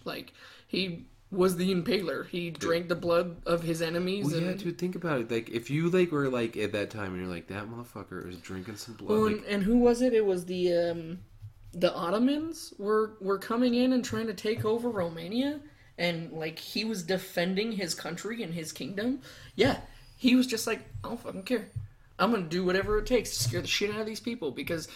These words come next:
Speaker 1: they have a way bigger army, they have way better weapons. What is my only tactic here? I'm gonna use the, the topography of the land to my advantage,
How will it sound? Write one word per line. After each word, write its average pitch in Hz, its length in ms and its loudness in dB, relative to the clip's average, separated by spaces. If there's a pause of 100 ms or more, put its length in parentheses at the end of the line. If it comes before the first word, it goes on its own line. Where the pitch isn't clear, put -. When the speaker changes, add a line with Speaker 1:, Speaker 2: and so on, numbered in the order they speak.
(120)
Speaker 1:
they - 80 0
have 156 120 0
a - 60 -6
way 180 140 2
bigger 208 240 2
army, 175 340 -2
they - 120 -4
have - 100 -6
way 147 220 0
better 180 180 2
weapons. 185 460 -6 (320)
What 175 340 4
is 175 140 6
my 175 160 6
only 170 200 -2
tactic 175 440 -6
here? - 240 -10 (360)
I'm 170 120 2
gonna 170 140 2
use 185 420 0 (240)
the, 165 340 2 (240)
the 165 400 -6
topography 226 720 2
of 247 100 6
the 240 80 2
land 233 420 0
to 247 60 -2
my 233 180 0
advantage, 226 500 -4